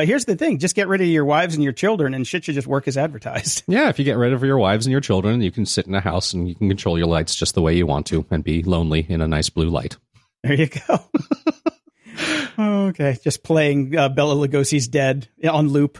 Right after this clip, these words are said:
Speaker 1: over and over.
Speaker 2: <laughs> All right, so catching back up to where we were, Demaster actually wrote in episode three hundred sixty-eight, "Shameful admittance of living in Bakersfield.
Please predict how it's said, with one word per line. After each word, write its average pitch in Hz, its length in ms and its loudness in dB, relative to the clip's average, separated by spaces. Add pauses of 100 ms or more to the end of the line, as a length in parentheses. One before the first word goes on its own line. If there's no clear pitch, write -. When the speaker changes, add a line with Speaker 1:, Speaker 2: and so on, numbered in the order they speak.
(140)
Speaker 1:
over 139 260 2
and 139 100 2
over. - 1120 -4
Speaker 2:
<laughs> - 500 -12
All 156 140 4
right, 104 220 2
so 110 160 2
catching 139 340 2
back 120 220 2
up 107 120 2
to 113 80 0
where 107 120 4
we 95 100 4
were, 139 240 4
Demaster 123 500 0
actually 92 260 0
wrote 90 180 2
in 104 160 2
episode 101 420 -2
three 120 160 2
hundred 101 260 0
sixty-eight, 101 560 0
"Shameful 151 480 2
admittance 98 460 -2
of 90 80 0
living 98 260 2
in 90 120 2
Bakersfield. 131 680 0